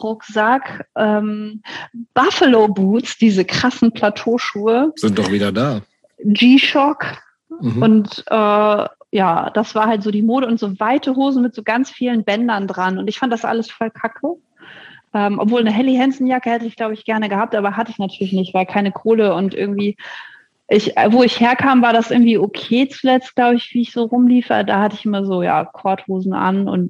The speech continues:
Speaker 1: Wollpullis oder ich hatte so ein ganz, ganz großes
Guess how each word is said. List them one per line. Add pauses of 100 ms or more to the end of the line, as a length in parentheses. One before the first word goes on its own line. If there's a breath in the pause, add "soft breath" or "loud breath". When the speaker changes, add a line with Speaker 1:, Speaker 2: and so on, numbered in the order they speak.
Speaker 1:
Wollpullis
oder (200 loud breath)
ich
hatte
so
ein
ganz,
ganz
großes